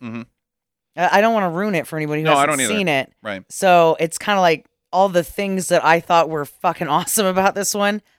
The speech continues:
Speaker 2: I don't wanna say, because then if you haven't seen it, it'll, it won't be as like, "Oh, man."
Speaker 1: Right. Uh, Cult of Chucky is a total fucking do.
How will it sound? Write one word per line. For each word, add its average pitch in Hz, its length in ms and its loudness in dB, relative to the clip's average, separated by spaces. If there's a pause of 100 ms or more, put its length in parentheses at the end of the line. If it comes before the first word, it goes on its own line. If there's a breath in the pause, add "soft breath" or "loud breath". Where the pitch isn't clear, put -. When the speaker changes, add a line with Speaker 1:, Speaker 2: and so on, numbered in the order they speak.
(120)
Speaker 2:
I 208 80 0
don't 214 120 2
wanna 196 140 0
say, 202 380 0
because 160 600 -2 (880)
then 190 200 -2
if 185 120 -2
you 190 140 -4
haven't 180 260 -2
seen 208 240 -4
it, 165 220 -2
it'll, 160 280 -2 (180)
it 170 160 -6
won't 165 180 -4
be 160 160 -2
as 147 320 -4
like, 139 420 -2
"Oh, 160 300 -8
man." 220 540 -2 (840)
Speaker 1:
Right. 123 300 -2 (480)
Uh, 151 400 0 (160)
Cult 196 220 -10
of 143 80 -20
Chucky 131 420 -6
is 98 140 -10
a 95 140 -14
total 95 360 -14
fucking 85 360 -20
do. 73 180 -20